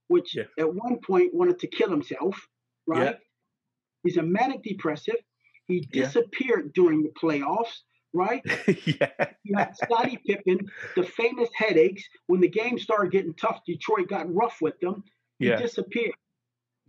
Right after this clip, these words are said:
Speaker 1: So, so Jordan had to carry the team, right?
Speaker 2: Yeah.
Speaker 1: For one, one season when they won the, won the championship.
Speaker 2: But you can't say
Speaker 1: Scottie
Speaker 2: they're not
Speaker 1: Pippen
Speaker 2: stars. You can't say they're
Speaker 1: No,
Speaker 2: not
Speaker 1: no,
Speaker 2: stars.
Speaker 1: no. At that time, they weren't stars. They weren't s-,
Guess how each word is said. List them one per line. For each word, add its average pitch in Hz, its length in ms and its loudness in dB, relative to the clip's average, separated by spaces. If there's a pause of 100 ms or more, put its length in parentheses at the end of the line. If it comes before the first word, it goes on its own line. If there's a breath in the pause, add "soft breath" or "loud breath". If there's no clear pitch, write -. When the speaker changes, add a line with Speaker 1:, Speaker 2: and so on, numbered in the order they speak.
Speaker 1:
So, 202 200 -2 (300)
so 190 200 0
Jordan 233 380 6
had 214 140 -4
to 180 80 -6
carry 220 380 0
the 151 100 0
team, 120 380 -4 (360)
right? 208 260 -2 (120)
Speaker 2:
Yeah. 180 200 2
Speaker 1:
For 175 60 2
one, 277 220 6 (180)
one 254 280 0
season 180 300 4
when 165 100 0
they 156 100 2
won 160 260 2
the, 143 140 -2 (180)
won 175 240 0
the 143 100 -2
championship. 294 580 0
Speaker 2:
But 196 60 2
you 220 80 -2
can't 262 300 2
say 247 100 2
Speaker 1:
Scottie 196 120 2
Speaker 2:
they're 165 100 2
not 156 180 0
Speaker 1:
Pippen 466 140 4
Speaker 2:
stars. 139 560 0 (120)
You 123 120 -4
can't 175 320 2
say 147 240 0
they're 113 140 0
Speaker 1:
No, 262 60 6
Speaker 2:
not - 80 2
Speaker 1:
no, - 100 -6
Speaker 2:
stars. - 580 0 (360)
Speaker 1:
no. 233 360 0 (340)
At 220 160 -2
that 262 220 0
time, 285 280 2
they 202 100 2
weren't 240 300 2
stars. - 520 -6
They 185 120 4
weren't 233 260 2
s-, - 140 -14